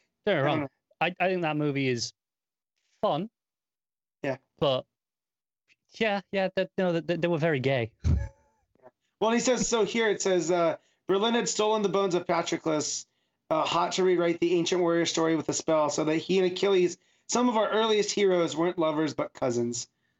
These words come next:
Speaker 1: Are
Speaker 2: So
Speaker 1: they,
Speaker 2: I feel
Speaker 1: are
Speaker 2: like
Speaker 1: they
Speaker 2: that's
Speaker 1: blaming
Speaker 2: shot.
Speaker 1: this, this guy for, for that movie? Kinda sounds
Speaker 2: Well,
Speaker 1: like
Speaker 2: so yeah, they're trying to blame neo-Nazi vampire Count Berlin, um, you know, so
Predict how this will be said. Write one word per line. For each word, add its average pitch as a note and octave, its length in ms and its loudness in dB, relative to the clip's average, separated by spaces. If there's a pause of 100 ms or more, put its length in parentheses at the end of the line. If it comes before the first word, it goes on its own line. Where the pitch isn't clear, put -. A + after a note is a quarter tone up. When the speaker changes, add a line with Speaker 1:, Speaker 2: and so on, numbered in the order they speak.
Speaker 1:
Are D3 60 0
Speaker 2:
So D3+ 60 2
Speaker 1:
they, E3 60 2
Speaker 2:
I F#3 80 0
feel F3+ 180 0
Speaker 1:
are E3+ 40 2
Speaker 2:
like E3+ 100 0
Speaker 1:
they - 20 -6
Speaker 2:
that's - 220 -8
Speaker 1:
blaming F3 480 0
Speaker 2:
shot. C3 180 0
Speaker 1:
this, C#3 140 -2 (160)
this C3+ 200 -6
guy A#2 280 -2 (100)
for, C#3+ 240 -2 (100)
for - 200 -6
that C#3 180 -2
movie? A2 460 -4 (360)
Kinda G#3+ 160 -4
sounds E3+ 180 2
Speaker 2:
Well, A#3+ 140 2
Speaker 1:
like C4 140 0
Speaker 2:
so D4 100 0
yeah, D#4+ 200 2
they're G#3 100 0
trying B3 200 0
to B3 80 0
blame A3 240 -2
neo-Nazi G3+ 540 -2
vampire F3+ 460 -2
Count D#3+ 240 -4
Berlin, D#3 540 0 (560)
um, C#3+ 500 -2 (840)
you C#3+ 120 0
know, C3 240 0 (540)
so C3+ 640 0